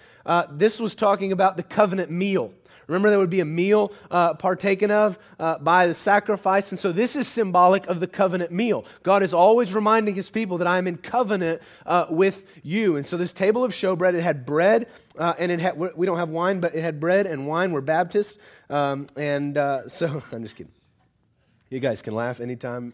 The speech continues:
uh, you feel led by the Holy Spirit to laugh at my jokes. Um, so, uh, bread and, uh,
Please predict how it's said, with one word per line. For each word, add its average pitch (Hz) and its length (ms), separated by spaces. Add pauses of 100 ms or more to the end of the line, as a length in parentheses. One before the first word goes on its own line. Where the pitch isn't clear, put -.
(120)
uh, 110 200
you 110 140
feel 107 420
led 98 300 (260)
by 107 120
the 98 80
Holy 104 160
Spirit 104 300
to 104 100
laugh 92 200 (360)
at 76 100
my 98 140
jokes. 95 360 (540)
Um, 117 360 (360)
so, 147 400 (1120)
uh, 135 320
bread 160 360
and, 143 520
uh, 135 220